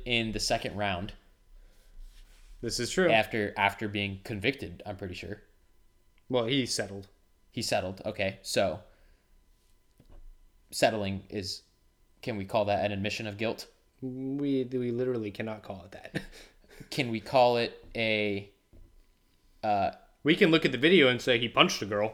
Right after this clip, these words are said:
Speaker 1: Okay, so he punched a girl.
Speaker 2: <laughs> There's, there's
Speaker 1: Really,
Speaker 2: ev-,
Speaker 1: really
Speaker 2: there's
Speaker 1: hard.
Speaker 2: evidence of it.
Speaker 1: And he's in the league. And people are making a big deal out of Cam Newton and not Joe Mixon.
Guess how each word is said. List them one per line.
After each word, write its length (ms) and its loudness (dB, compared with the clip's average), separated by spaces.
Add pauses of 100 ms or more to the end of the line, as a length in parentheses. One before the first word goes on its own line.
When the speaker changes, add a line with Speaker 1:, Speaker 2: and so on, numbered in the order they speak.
Speaker 1:
Okay, 300 10
so 160 10
he 100 12
punched 320 10
a 40 8
girl. 280 12 (540)
Speaker 2:
<laughs> 540 -20
There's, 240 -10 (100)
there's 280 8
Speaker 1:
Really, 260 12
Speaker 2:
ev-, 40 -2 (320)
Speaker 1:
really 200 12
Speaker 2:
there's 100 12
Speaker 1:
hard. 140 12
Speaker 2:
evidence 260 10
of 140 6
it. 180 2 (260)
Speaker 1:
And 140 12
he's 120 8
in 100 8
the 80 10
league. 340 6 (100)
And 240 6
people 320 12
are 160 12
making 320 10
a 60 10
big 260 6
deal 440 6 (1000)
out 120 10
of 80 4
Cam 220 8
Newton 420 6
and 140 10
not 240 8
Joe 180 12
Mixon. 420 4